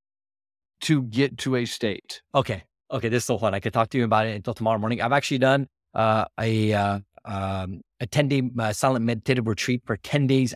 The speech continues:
Speaker 2: I did not speak
Speaker 1: The
Speaker 2: to an
Speaker 1: entire
Speaker 2: individual.
Speaker 1: thought of that fucking just, like, destroys my soul, man.
Speaker 2: Okay. And on top of that, uh, uh, Don, you, you kind of know me. You know how hyper I
Speaker 1: Yeah,
Speaker 2: am,
Speaker 1: yeah,
Speaker 2: you know
Speaker 1: yeah.
Speaker 2: how much I talk.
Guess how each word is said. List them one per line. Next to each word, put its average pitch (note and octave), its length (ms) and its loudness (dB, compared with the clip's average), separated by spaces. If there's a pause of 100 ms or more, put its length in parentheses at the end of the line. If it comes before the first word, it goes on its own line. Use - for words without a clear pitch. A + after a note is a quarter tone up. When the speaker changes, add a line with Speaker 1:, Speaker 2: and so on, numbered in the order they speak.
Speaker 2:
I A#2 100 0
did G#2+ 180 -2
not A2+ 220 0
speak - 200 -4
Speaker 1:
The D#3 180 6
Speaker 2:
to D#3+ 80 4
an D3+ 60 0
Speaker 1:
entire D#3 240 4
Speaker 2:
individual. D#3+ 300 2
Speaker 1:
thought D3 260 6
of C#3+ 100 -6
that D3 260 0
fucking B2+ 480 0
just, A2+ 220 -4
like, A#2+ 160 2
destroys B2+ 580 0
my A2 200 2
soul, G2 600 0
man. E2 320 0
Speaker 2:
Okay. D#2+ 180 -6 (420)
And D3 120 2
on D#3+ 80 4
top A#3 200 4
of - 40 -8
that, C#4+ 200 4 (300)
uh, D#3+ 300 4
uh, C#3+ 140 -4
Don, F#3 240 2
you, D#3+ 180 -2
you C#3+ 160 -4
kind C4 220 2
of D#3 80 -2
know E3+ 180 4
me. A2+ 120 -2
You F#2+ 140 -6
know F#3+ 200 4
how B2 60 -6
hyper F3+ 320 2
I D#3 40 6
Speaker 1:
Yeah, F#3+ 40 6
Speaker 2:
am, F#3+ 40 4
Speaker 1:
yeah, F#3 60 2
Speaker 2:
you E3+ 80 0
know D3 60 -2
Speaker 1:
yeah. D3+ 60 -2
Speaker 2:
how E3+ 80 -2
much F3 200 -6
I D3+ 100 2
talk. F#3+ 260 4